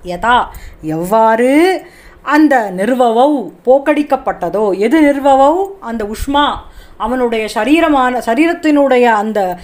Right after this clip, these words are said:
அஹ், சூடானது எப்படி போர்க்கடிக்க-, போக்கடிக்கப்பட்டதோ அவ்வாறு ததா, அவ்வாறு ச சந்தன அம்ப கண கோமலைஹி,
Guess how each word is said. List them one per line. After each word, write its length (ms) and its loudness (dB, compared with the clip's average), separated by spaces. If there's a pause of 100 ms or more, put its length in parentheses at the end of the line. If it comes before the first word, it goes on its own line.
(280)
அஹ், 220 -8
சூடானது 640 2
எப்படி 320 -2
போர்க்கடிக்க-, 720 -2 (100)
போக்கடிக்கப்பட்டதோ 1160 -2 (200)
அவ்வாறு 1000 -2 (420)
ததா, 400 -2
அவ்வாறு 960 -2 (360)
ச 180 2
சந்தன 640 0
அம்ப 460 -2
கண 300 -2
கோமலைஹி, 1040 -4